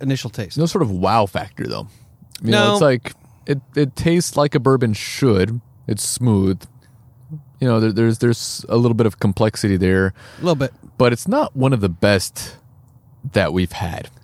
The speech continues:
Speaker 1: What was the other High West we tasted? We had at least two
Speaker 2: Uh,
Speaker 1: of
Speaker 2: it
Speaker 1: them.
Speaker 2: was, it was the High West rye. I, I can't remember the rye that it was. I'm not, I'm not sure what, what offerings of rye they have. It was one of their ryes.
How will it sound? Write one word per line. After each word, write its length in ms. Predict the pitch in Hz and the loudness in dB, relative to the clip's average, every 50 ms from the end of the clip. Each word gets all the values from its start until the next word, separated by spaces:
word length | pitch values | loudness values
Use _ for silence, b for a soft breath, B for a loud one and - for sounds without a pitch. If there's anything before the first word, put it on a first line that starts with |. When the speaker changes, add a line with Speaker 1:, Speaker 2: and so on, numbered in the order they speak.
| _ _ _ | _ _ _
Speaker 1:
What 160 | 135 170 214 | -4 -2 0
was 120 | 294 285 - | -2 -2 -2
the 140 | 233 214 | -2 -2
other 140 | 214 214 226 | 0 0 0
High 160 | 190 220 202 | 0 0 -2
West 240 | 208 202 208 208 - | 0 -2 -2 -4 -4
we 80 | - 202 | -8 -8
tasted? 340 | - 208 196 - - 208 - - B B B B B B B B B B B B - | -6 -8 -8 -8 -12 -16 -18 -18 B B B B B B B B B B B B -2
We 100 | 156 170 | -2 0
had 120 | 160 147 - _ - - | 0 -2 -4 _ -10 -8
at 100 | 139 135 | -6 -4
least 260 | 156 226 247 - - | -2 -4 -4 -2 0
two 60 | 117 | 0
Speaker 2:
Uh, 140 | 123 127 127 123 | 2 2 2 2
Speaker 1:
of 40 | |
Speaker 2:
it 40 | - 135 | 2 2
Speaker 1:
them. 80 | 156 | 2
Speaker 2:
was, 240 | 190 196 - - - | 2 2 0 -4 -2
it 80 | - 143 | 2 2
was 140 | 147 151 143 | 4 4 4
the 100 | 139 113 | 2 2
High 160 | 127 156 175 | 2 2 2
West 300 | 156 165 156 147 - - | 4 2 0 0 -2 -4
rye. 840 | 113 101 98 95 98 101 101 98 101 101 101 98 98 98 95 95 95 95 | -4 0 2 4 6 6 6 6 6 6 4 4 4 2 2 2 2 2
I, 40 | |
I 60 | 101 98 | 0 0
can't 300 | - - 101 107 - 143 | 2 2 0 2 2 2
remember 320 | 135 120 123 123 120 110 | 2 2 2 2 2 2
the 100 | 104 92 | 2 2
rye 800 | 90 90 90 98 95 98 98 98 95 95 92 92 92 92 92 92 - _ _ _ - - _ _ _ - | 2 2 2 2 4 4 4 4 4 4 4 4 4 2 0 -2 -4 _ _ _ -20 -20 _ _ _ -6
that 180 | 95 98 95 92 | 0 2 2 4
it 80 | 90 90 | 4 2
was. 360 | 92 92 92 92 95 90 101 | 2 2 4 4 2 2 2
I'm 80 | 95 | 2
not, 100 | 98 104 | 2 2
I'm 60 | 98 104 | 2 2
not 140 | 101 95 | 0 0
sure 120 | - 113 101 | 0 0 0
what, 180 | 98 - - - - | 0 0 0 -4 -4
what 240 | 85 101 95 90 - _ _ _ | 0 0 0 0 -2 _ _ _
offerings 480 | - 95 104 104 - 113 104 101 98 - | 0 0 0 0 0 -2 -2 -2 -2 -2
of 140 | 101 85 85 | -4 -2 0
rye 200 | 92 90 87 90 | 2 2 2 2
they 120 | 82 87 87 | 0 -2 -2
have. 440 | 95 110 113 110 101 90 87 87 | 0 0 0 2 2 0 0 0
It 40 | 101 98 | 0 0
was 140 | 101 101 | 0 0
one 120 | 113 127 131 | 0 0 2
of 60 | 117 | 4
their 120 | 107 98 | 4 4
ryes. 500 | 92 95 92 90 90 90 90 90 - - | 4 4 2 4 4 2 2 0 -2 -6